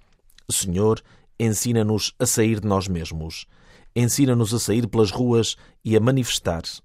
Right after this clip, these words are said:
o teu amor." Sair de si mesmo é um tema muito caro a Papa Francisco.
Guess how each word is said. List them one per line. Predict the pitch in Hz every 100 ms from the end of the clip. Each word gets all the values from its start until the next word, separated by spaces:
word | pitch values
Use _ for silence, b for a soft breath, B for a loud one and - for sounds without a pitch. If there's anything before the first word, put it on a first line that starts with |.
| _
o | 123
teu | 117 90
amor." | 82 80 80 - _ _ _ _ _ _
Sair | - - 104 113
de | 107
si | 120 110
mesmo | 80 78 78 76 _ _ _
é | -
um | 147
tema | 123 135 120
muito | 135 135
caro | - 90 82 85 85
a | 85
Papa | 82 80
Francisco. | 110 87 82 87 82 -